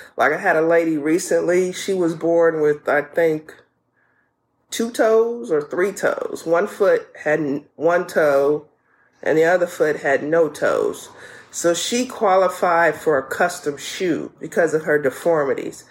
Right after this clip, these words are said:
But if you are not diabetic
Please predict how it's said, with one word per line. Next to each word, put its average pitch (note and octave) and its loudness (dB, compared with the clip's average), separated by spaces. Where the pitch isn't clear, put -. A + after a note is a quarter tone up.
But F3+ 4
if E3+ -4
you G3+ 2
are E3 4
not E3+ 0
diabetic D#3 0